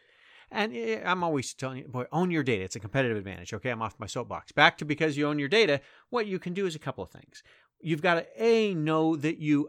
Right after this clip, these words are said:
appealed the claim, and B, know, was it successful? So the way this practice knows if they've appealed the claim is they'll put a transaction code when they appeal the claim. And it goes on that line, not on the,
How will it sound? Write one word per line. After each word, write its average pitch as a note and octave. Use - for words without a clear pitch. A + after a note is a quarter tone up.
appealed G3
the C3
claim, G#2+
and D3+
B, F#3+
know, C3+
was C#3
it C#3+
successful? -
So -
the E3+
way G3
this A#3+
practice C3+
knows D3+
if D3+
they've B2
appealed A#2+
the A2
claim C3
is E3
they'll G3
put C#3+
a C3
transaction D3
code A2+
when D#3
they C#3+
appeal C3
the A#2
claim. G2+
And B2+
it C#3
goes E3
on F#3+
that F#3+
line, A#2
not B2+
on F3
the, G#3